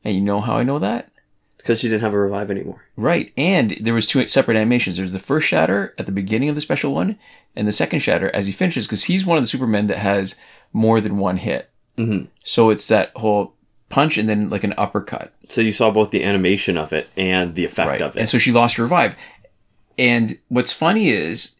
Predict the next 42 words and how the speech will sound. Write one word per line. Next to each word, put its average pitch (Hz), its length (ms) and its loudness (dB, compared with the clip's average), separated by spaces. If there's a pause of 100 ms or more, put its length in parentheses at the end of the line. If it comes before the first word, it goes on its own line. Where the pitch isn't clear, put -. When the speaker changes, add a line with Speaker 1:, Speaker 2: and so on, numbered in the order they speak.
Speaker 1:
it 113 140 -4
used 170 260 2
to 156 80 -4
be 131 140 4
that 104 120 -4
revive, 113 560 0
it 113 120 -2
wouldn't 143 240 4
have 143 100 -4
been 127 100 4
as 110 140 2
obvious, 92 360 0
because 113 280 -4
revive 113 480 2
used 185 260 -2
to, - 80 -4
when 110 320 0
it 110 60 -4
was 104 180 -2
overpowered, 120 720 -4
revive 104 640 0 (460)
used 117 180 -2
to 110 80 -2
happen 101 400 0
with 98 300 -4 (420)
all 107 180 4
three 104 220 -6
pieces. - 640 -6 (400)
And 98 160 -2
heal 226 380 2
was 101 160 0
with 92 120 -6
two, 127 140 -6
so 107 140 -4
they 98 100 -2
reversed 151 500 -2
it, 101 140 -4
because 101 380 -2 (400)
even 151 180 2
though 143 140 4
it's - 220 -2
counterintuitive, 123 840 0